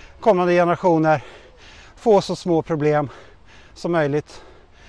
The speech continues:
på grund av det som vi nittonhundratalister redan har orsakat? Nu är jag tillbaka. Gick hyfsat bra, men jobbigare än vanligt såklart att springa med en kamera.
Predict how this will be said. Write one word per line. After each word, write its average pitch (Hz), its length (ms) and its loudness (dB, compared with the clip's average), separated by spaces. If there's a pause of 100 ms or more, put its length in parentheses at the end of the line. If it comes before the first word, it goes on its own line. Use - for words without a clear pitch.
(240)
på 202 60 -4
grund 160 220 -2
av 151 80 -6
det 147 180 -2
som 143 180 -8
vi 139 220 -4
nittonhundratalister 147 760 -8
redan 143 460 -8
har 135 200 -14
orsakat? 143 680 -18 (680)
Nu 277 60 -4
är 285 40 4
jag 302 60 0
tillbaka. 254 400 2
Gick 247 240 -2
hyfsat 302 340 -2
bra, 180 200 6
men 233 240 0 (260)
jobbigare 262 500 2
än 262 60 0
vanligt 220 340 2
såklart 180 320 0 (400)
att 180 140 -4
springa 175 320 -2
med 170 100 -4
en 165 80 -6
kamera. 170 380 -4